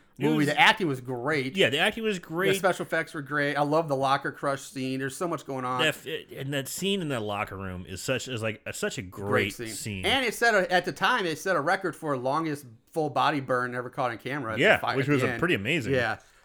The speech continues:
Speaker 2: Um, so we're gonna leave Prom Night two out. So, okay, so we need two more. That leaves between Leprechaun Returns, Life Force, Sleigh Bells, and Bunny the Killer Thing.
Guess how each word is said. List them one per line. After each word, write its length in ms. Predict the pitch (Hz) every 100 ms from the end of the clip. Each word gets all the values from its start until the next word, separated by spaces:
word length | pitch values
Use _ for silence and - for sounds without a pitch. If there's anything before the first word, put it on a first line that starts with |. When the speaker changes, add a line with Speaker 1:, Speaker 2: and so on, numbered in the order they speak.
| _
Speaker 2:
Um, 300 | 139 127 120 117
so 240 | 170 151
we're 100 | 175
gonna 140 | 240 226
leave 140 | 180
Prom 220 | - 185
Night 180 | 185 165
two 240 | - 170 127
out. 360 | 120 127 -
So, 120 | - 135
okay, 200 | 135 151
so 100 | 117
we 80 | 151
need 180 | 180 156
two 180 | - 240
more. 320 | 208 139 92 - _ _ _ _
That 160 | 147 160
leaves 200 | 180 160
between 360 | 143 147 143 127
Leprechaun 380 | 196 240 226 196
Returns, 420 | 175 180 170 147
Life 240 | 151 170
Force, 320 | - 175 165 156
Sleigh 300 | - 156 160
Bells, 240 | 151 151
and 200 | 127 113
Bunny 220 | 147 147
the 100 | 139
Killer 280 | 131 139 120
Thing. 380 | 107 - 95 85